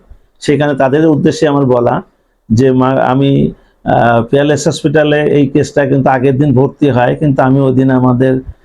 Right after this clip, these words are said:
আহ, আমাদের নিজস্ব ধর্মীয় একটা ই ছিল, সেই, আহ, রথযাত্রা, রথযাত্রায় আমি পার্টিসিপেট করার জন্য আমি আসলে সত্যিকার অর্থে ওই দিন আমি রুগীটাকে অ্যাটেন্ড করতে পারি নাই। আমি পিয়ারলেস থেকে আমাকে জানা হয়েছে, হয়েছিল যে একটা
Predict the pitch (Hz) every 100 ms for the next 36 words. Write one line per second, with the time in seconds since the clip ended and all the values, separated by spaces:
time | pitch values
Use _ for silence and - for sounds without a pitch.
0 | _ - - 58 - 62 62 62 60 57
1 | - - - - 113 120 127 127 123 127
2 | 143 117 131 135 135 127 - 127 123 117
3 | - 131 120 143 - - - _ _ _
4 | _ _ - 139 131 117 107 117 107 113
5 | 127 139 143 135 120 - 123 135 139 131
6 | 139 135 135 131 131 131 131 120 123 120
7 | 131 - 127 117 127 127 123 123 117 120
8 | 131 - 127 123 120 127 117 117 117 120
9 | 110 107 107 - 113 131 131 127 135 131
10 | 127 131 131 131 _ _ _ - 123 131
11 | 131 131 131 123 - 135 135 135 127 127
12 | 127 135 131 131 131 127 143 135 143 135
13 | 131 127 131 127